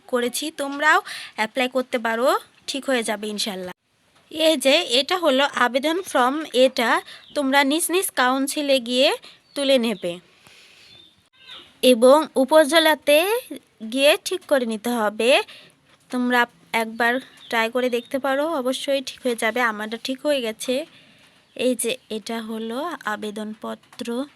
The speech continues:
অনেকেই মনে করো যে আবেদন, আম, যে জন্ম নিবন্ধনের কার্ড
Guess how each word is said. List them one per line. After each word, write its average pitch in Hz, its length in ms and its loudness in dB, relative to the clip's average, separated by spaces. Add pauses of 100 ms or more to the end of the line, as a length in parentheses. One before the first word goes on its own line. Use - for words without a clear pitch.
(840)
অনেকেই 302 340 2
মনে 320 300 4
করো 294 280 6
যে 262 320 2
আবেদন, 254 540 4 (220)
আম, 233 320 -2 (160)
যে 247 220 -2
জন্ম 262 320 4
নিবন্ধনের 349 560 2
কার্ড 277 300 4